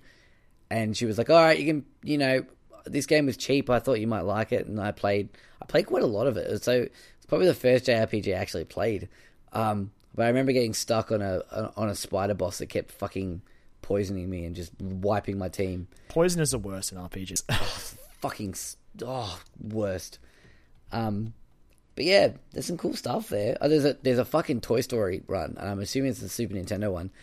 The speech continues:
Speaker 1: And that game is fucking difficult
Speaker 2: <laughs>
Speaker 1: 'cause I, I rented that one quite a lot 'cause I'm a massive Disney Pixar fan.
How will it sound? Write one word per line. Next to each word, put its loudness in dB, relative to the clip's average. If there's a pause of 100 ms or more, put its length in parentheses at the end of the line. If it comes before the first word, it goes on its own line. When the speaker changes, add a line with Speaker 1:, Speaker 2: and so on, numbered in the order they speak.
(140)
Speaker 1:
And -6
that -4
game 4
is -8 (140)
fucking 2
difficult 2 (160)
Speaker 2:
<laughs> -20
Speaker 1:
'cause 0 (140)
I, 8
I 4
rented 2
that 4
one -2
quite 4
a 0
lot -4
'cause 0
I'm 0
a -2
massive 0
Disney -4
Pixar -4
fan. -6